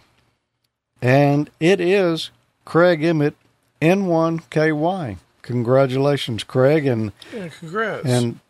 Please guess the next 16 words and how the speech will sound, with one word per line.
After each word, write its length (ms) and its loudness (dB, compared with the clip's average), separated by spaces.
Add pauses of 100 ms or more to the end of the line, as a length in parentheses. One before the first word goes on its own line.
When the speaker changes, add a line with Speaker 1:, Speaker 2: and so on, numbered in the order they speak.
(340)
Speaker 1:
Tommy, 420 2
he 100 0
actually 720 0
left 380 -2
a 40 -2
message 500 -2
here 220 -2
for 420 -6
us. 120 -14
Speaker 2:
All 80 -12
right, 340 -12
that's 220 -16
good. 260 -10
I 60 -14
like 340 -16
that. 280 -16